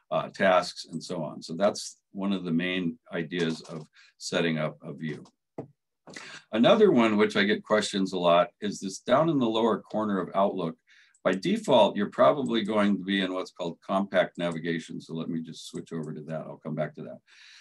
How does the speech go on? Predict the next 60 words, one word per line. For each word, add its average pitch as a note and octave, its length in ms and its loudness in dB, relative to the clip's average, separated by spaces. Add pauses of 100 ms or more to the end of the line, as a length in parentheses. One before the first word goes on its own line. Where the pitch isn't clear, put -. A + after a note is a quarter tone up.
(120)
So - 420 0
now, F#3 580 4 (240)
uh, B2+ 40 0
is, - 480 -2
now B2 220 4
this E3 240 0
is C#3+ 140 -8
what A#2 220 2
a - 40 -2
lot G2+ 240 6
of F2+ 80 -4
people F2+ 320 -4
see. D2+ 340 -6
A C#2+ 60 -10
little G#2 300 -4
icon G2 460 0
that F2 80 -2
looks F2 200 -10
like E2+ 160 -8
an E2 160 -6
envelope. F2+ 420 -4
I'm D#2 120 -2
not F2+ 180 -6
sure F2 200 -8
what E2+ 180 -6
that F2+ 180 4
one F2 140 -6
looks F2 240 -10
like. F2 180 -2 (400)
Two G2+ 140 -2
people, F#2 480 0
I, - 360 -6
I D#2+ 40 -8
don't F#2+ 100 -4
know E2+ 80 -4
what E2 160 -6
that E2+ 200 -4
is. E2+ 280 -4 (460)
But - 160 -2
the A2 140 -4
way F3+ 120 4
you F#3+ 220 4
change A#2+ 400 4
that, F2+ 240 2
if C#3 180 0
you D3 80 0
want G2+ 280 2
to, E2 220 -2
is E2 200 -6
there's F2+ 180 -8
these F2+ 220 -10
three A#2+ 180 -2
little C3 240 0
dots F2+ 380 2
and E2 100 -4
you F2 80 -6
just - 220 -12
click E2+ 200 -6
on D#2 120 -6
them. C2+ 180 -12